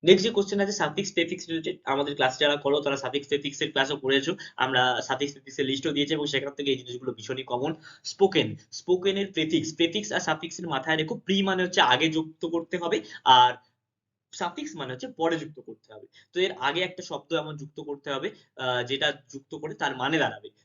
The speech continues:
তো এখানে যেটা হবে সেটা আনসার হবে আউট, আউটস্পোকেন। কথাটা হচ্ছে আউটস্পোকেন। তো আউটস্পোকেন মানে কি? আউটস্পোকেন মানে হচ্ছে যে স্পষ্টভাবে কথা বলে, স্পষ্টবাদী, খোলাখুলি যে কথা বলে তাকে বলা হচ্ছে আউটস্পোকেন। He is a, আহ, he is an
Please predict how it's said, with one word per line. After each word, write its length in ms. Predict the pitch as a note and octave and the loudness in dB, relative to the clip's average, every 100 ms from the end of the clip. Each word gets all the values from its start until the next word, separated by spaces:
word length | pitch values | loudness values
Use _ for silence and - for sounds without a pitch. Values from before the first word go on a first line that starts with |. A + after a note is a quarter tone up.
| _ | _
তো 60 | D#3 | -6
এখানে 240 | D3+ D#3 | -4 -6
যেটা 180 | C#3+ C#3+ | -4 -4
হবে 140 | C#3+ | -4
সেটা 200 | - C3 | -6 -6
আনসার 240 | B2+ C3 C3 | -6 -6 -8
হবে 160 | C#3 - | -8 -4
আউট, 220 | A#2+ A2+ _ _ _ - | -6 -6 _ _ _ 0
আউটস্পোকেন। 640 | D3+ G3 - - D3+ A2 - _ _ | 2 2 -4 -10 -6 -6 -8 _ _
কথাটা 340 | C3+ D3 D3 | -6 -4 -4
হচ্ছে 240 | D3+ D3+ - _ | -6 -14 -18 _
আউটস্পোকেন। 640 | C#3+ E3 D#3+ - D#3+ A2 - _ _ _ | 4 4 0 -14 -14 -14 -16 _ _ _
তো 100 | E3+ | -4
আউটস্পোকেন 680 | - C#3 F3+ - F3+ F#3 F#3 | 2 2 2 -2 -8 -6 -4
মানে 220 | F3 F3 | -6 -6
কি? 180 | F3 - - | -10 -14 -6
আউটস্পোকেন 500 | A#2+ D3 D#3 - F3 | -2 -2 -2 -10 -8
মানে 160 | E3 D#3 | -4 -6
হচ্ছে 140 | D#3 | -6
যে 80 | G#3 | -8
স্পষ্টভাবে 680 | A3 - D3+ - F3+ D#3 D#3 | -10 -8 -8 -6 -6 -4 -4
কথা 240 | D3+ A#2 B2 | -6 -6 -6
বলে, 200 | A#2 A#2 | -6 -10
স্পষ্টবাদী, 800 | - C#3 C#3+ - D3+ A#2+ B2 A#2+ | -8 -8 -8 -8 -6 -6 -6 -8
খোলাখুলি 460 | D3 D#3 E3+ E3+ | -6 -4 0 0
যে 100 | E3 E3 | 0 -6
কথা 220 | B2+ B2 | -4 -2
বলে 140 | C#3+ | -2
তাকে 220 | F#3 C3+ B2 | -4 -8 -4
বলা 180 | A#2+ | -2
হচ্ছে 240 | A#2 A#2+ - | -2 -4 -2
আউটস্পোকেন। 540 | B2 B2 - C#3+ B2 - - _ D3 | 0 0 -4 -8 -8 -10 -20 _ 0
He 60 | D#3+ | 2
is 60 | D#3 | 4
a, 160 | F3+ - - _ _ - | 4 2 -10 _ _ -2
আহ, 200 | A#2+ A#2 | 0 4
he 80 | D#3+ F#3 E3 | 4 4 4
is 60 | |
an 140 | F3 | 2